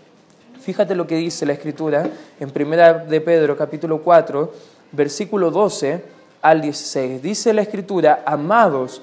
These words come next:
no os ha sorpre-, no os sorprendáis, perdón, del fuego de prueba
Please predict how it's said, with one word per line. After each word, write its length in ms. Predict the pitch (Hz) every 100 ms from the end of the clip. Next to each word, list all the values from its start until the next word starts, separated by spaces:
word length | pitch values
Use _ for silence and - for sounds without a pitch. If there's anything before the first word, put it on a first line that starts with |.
| - - -
no 280 | - 170 233
os 140 | 247 240
ha 100 | 233
sorpre-, 580 | 233 220 - 208 196 190
no 280 | 160 214 240
os 80 |
sorprendáis, 580 | 240 202 185 185 214 214
perdón, 460 | - 147 143 147 156
del 160 | 147 143
fuego 380 | - 180 190 208
de 120 | 214
prueba 540 | 220 240 180 143 170